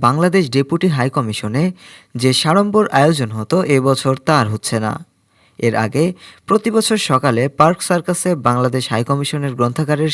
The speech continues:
সামনে থেকে বর্ণাঢ্য প্রভাত ফেরি বেরিয়ে মূল ভবনে গিয়ে শেষ হতো। এই প্রভাত ফেরিতে মিশনের সর্বস্তরের আধিকারিক ও কর্মীরা ছাড়াও অংশ নিতেন কলকাতার লেখক, শিল্পী, বুদ্ধিজীবী সহ ভাষাপ্রেমী বহু সাধারণ মানুষ।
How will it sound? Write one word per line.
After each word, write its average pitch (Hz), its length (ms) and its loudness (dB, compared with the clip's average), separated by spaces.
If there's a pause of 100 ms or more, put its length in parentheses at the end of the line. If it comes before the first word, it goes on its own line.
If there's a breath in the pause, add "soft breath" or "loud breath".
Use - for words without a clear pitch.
সামনে 135 240 -2
থেকে - 340 -4 (320)
বর্ণাঢ্য 185 540 6
প্রভাত 160 400 0
ফেরি 117 320 0
বেরিয়ে 117 360 0
মূল 131 300 0
ভবনে 185 380 2
গিয়ে 127 220 -2
শেষ 123 260 -4
হতো। 107 220 -4 (760)
এই 202 160 8
প্রভাত 208 360 2
ফেরিতে 113 400 0 (100)
মিশনের 170 500 2
সর্বস্তরের 190 580 2 (120)
আধিকারিক 165 500 2
ও 131 100 4
কর্মীরা 165 420 2
ছাড়াও 123 380 0
অংশ 139 280 2
নিতেন 175 340 0
কলকাতার 139 480 2
লেখক, 120 420 2
শিল্পী, 120 380 0
বুদ্ধিজীবী 117 540 0
সহ 107 280 -4 (280)
ভাষাপ্রেমী 170 580 2
বহু 143 220 4
সাধারণ 107 420 2
মানুষ। 107 360 -2